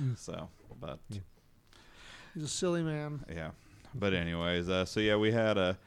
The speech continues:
Speaker 2: just a few guest actors in that episode. Um, Anna Francis, she was Trudy. Uh,
Speaker 3: Mm-hmm.
Speaker 2: two hundred ten titles to her name. This was her only Golden Girls. Um, she
Speaker 3: Mm-hmm.
Speaker 2: was on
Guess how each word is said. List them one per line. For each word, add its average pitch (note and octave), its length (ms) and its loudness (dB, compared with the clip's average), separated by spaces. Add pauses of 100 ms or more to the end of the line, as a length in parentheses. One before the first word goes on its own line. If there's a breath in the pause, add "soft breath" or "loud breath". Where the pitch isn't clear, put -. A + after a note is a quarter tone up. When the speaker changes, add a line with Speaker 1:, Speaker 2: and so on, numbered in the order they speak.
(180 loud breath)
Speaker 2:
just A2+ 160 -10
a G2+ 40 -6
few D#3 220 -6
guest C#3 280 2
actors C3 380 0
in A2+ 60 -2
that A2+ 160 0
episode. A2+ 680 0
Um, F#2 300 -2 (160)
Anna A2+ 200 0
Francis, A#2+ 540 -4
she - 100 -4
was G2 180 -2
Trudy. A#2 440 -4 (420 loud breath)
Uh, - 40 -4
Speaker 3:
Mm-hmm. F2 140 -2
Speaker 2:
two C3 120 -4
hundred G#2+ 380 -2
ten D3 260 -4
titles B2+ 400 -2
to - 80 -10
her A#2 160 -2
name. A2+ 300 -4
This G#2 180 -4
was G#2+ 160 2
her G2 240 -2
only A2 240 -2
Golden G2+ 400 -2
Girls. F#2+ 460 -2 (420 soft breath)
Um, F#2+ 80 -4
she B2 120 -4
Speaker 3:
Mm-hmm. G#2 80 0
Speaker 2:
was G2 100 0
on F#2 180 -2